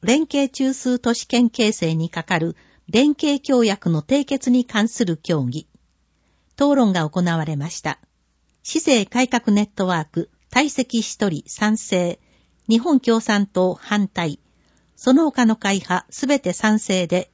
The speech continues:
原案可決です。議案番号四十八、広島市と島根県大内郡美里町との連携中枢都市圏形成に係る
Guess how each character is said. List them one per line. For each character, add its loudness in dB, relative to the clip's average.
原 6
案 2
可 -6
決 -6
で -4
す。 -12
議 4
案 4
番 6
号 2
四 6
十 0
八、 -8
広 2
島 4
市 -8
と 0
島 4
根 4
県 2
大 4
内 2
郡 2
美 2
里 0
町 0
と 0
の 0
連 2
携 0
中 -2
枢 -2
都 0
市 -6
圏 2
形 2
成 2
に 4
係 -4
る -4